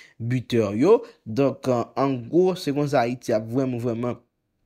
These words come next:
Ap byen pase nan konpetisyon an. Deja g on pakèt lòt bèl match ki pral genyen nan jounen sa a. Gen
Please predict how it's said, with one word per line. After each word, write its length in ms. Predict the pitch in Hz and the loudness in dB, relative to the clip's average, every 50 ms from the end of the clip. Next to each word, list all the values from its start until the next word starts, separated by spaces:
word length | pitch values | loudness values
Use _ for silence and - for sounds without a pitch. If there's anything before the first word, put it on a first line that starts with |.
| _ _ _ _ _ _ _ _ _ _ - | _ _ _ _ _ _ _ _ _ _ -6
Ap 140 | - 117 117 | -6 -4 -2
byen 160 | 117 160 190 170 | 2 2 4 4
pase 240 | 160 151 - 160 | 4 2 2 0
nan 120 | 147 143 139 | -2 -2 -2
konpetisyon 540 | 143 127 135 127 131 131 - - 123 120 127 139 | -4 -4 -6 -6 -8 -8 -6 -6 -6 -4 -4 -6
an. 120 | 139 139 - - - _ _ - | -6 -8 -12 -20 -20 _ _ -8
Deja 380 | 113 117 123 120 113 131 131 120 | -4 -2 -2 0 2 2 2 2
g 80 | 117 | 0
on 80 | 123 117 | -2 -2
pakèt 320 | - 120 - - 120 - - | -2 -2 -2 -2 -6 -4 -4
lòt 120 | 117 113 120 120 | -4 -4 -2 -2
bèl 160 | 123 117 117 | -2 -2 -2
match 300 | 117 113 113 113 - - | -2 -4 -6 -6 -6 -8
ki 80 | 113 117 | -4 -2
pral 160 | 117 107 110 113 | -2 -2 -2 -4
genyen 380 | 117 117 117 117 117 110 - - - _ _ - | -4 -4 -4 -4 -4 -6 -8 -14 -20 _ _ -6
nan 140 | 123 127 123 117 | -4 -2 -2 -2
jounen 320 | 123 123 120 113 110 110 | -2 -4 -4 -4 -4 -4
sa 220 | - - 127 123 123 | -4 0 0 2 2
a. 300 | 123 120 120 120 120 120 120 | 2 0 0 0 -2 -4 -4
Gen 500 | 113 113 107 113 110 110 107 107 107 107 | -6 -6 -4 -4 -2 -2 -2 -4 -4 -4